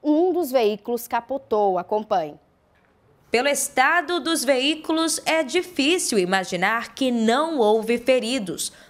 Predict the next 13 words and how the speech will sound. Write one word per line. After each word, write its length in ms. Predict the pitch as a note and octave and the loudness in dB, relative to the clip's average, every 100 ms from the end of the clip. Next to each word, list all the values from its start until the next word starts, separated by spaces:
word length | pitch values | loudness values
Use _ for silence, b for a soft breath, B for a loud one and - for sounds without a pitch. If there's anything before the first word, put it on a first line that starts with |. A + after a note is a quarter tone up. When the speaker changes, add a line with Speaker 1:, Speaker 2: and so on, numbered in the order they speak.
| B | B
Speaker 2:
Com 180 | - G3 | -2 0
o 80 | G#3 | 0
impacto 540 | G3+ A3 A#3 A#3 B3 | -2 0 0 -2 -2
da 100 | A3 | 0
colisão, 680 | A3 A#3+ B3+ G#3 F3 A#3 D4+ B B | 0 0 0 -2 2 2 2 B B
o 80 | E3+ | -12
carro 560 | - G#3+ A#3 B3+ C4 | 0 2 2 -2 -4
de 100 | G#3 | -4
modelo 340 | A3 G#3 A#3 A#3+ | -2 2 2 0
Palio 600 | - A3+ B3+ C#4 F#3+ C#3+ | 0 0 2 -2 -4 -6
chegou 420 | - G#3 F#3+ B3+ | -2 -2 2 2
a 80 | C4+ | 2
capotar. 1040 | C4+ - D4+ D4+ D4 C#4 G#3 E3+ E3 - | -2 0 0 2 -2 0 -2 -2 -4 -14